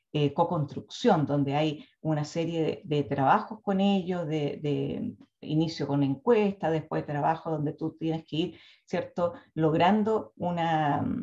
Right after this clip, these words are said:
eh, una confianza, ¿cierto? Un, eh, se hace un diagnóstico participativo, se generan las condiciones, etcétera, etcétera. Como no hay mucho tiempo, yo no les voy a comentar todo, obviamente,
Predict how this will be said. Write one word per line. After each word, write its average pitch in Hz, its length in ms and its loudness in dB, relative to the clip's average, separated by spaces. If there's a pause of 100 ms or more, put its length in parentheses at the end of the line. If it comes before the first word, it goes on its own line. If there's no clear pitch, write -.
(500)
eh, 147 120 -4
una 165 260 2
confianza, 196 800 4
¿cierto? 170 720 -4
Un, 151 360 -4
eh, 135 220 -4
se 151 140 -2
hace 147 180 -4
un 147 140 0
diagnóstico 160 720 0
participativo, 160 1040 -2
se 147 160 -10
generan 156 360 -2
las 143 120 -6
condiciones, 185 880 0
etcétera, - 320 -20
etcétera. - 340 -20 (520)
Como 160 160 2
no 170 100 4
hay 190 80 6
mucho 226 280 2
tiempo, 233 280 -2
yo 196 100 -2
no 170 120 -2
les 160 80 -8
voy 175 180 -2
a 165 80 -4
comentar 160 440 -4
todo, 190 300 -2
obviamente, 165 680 -2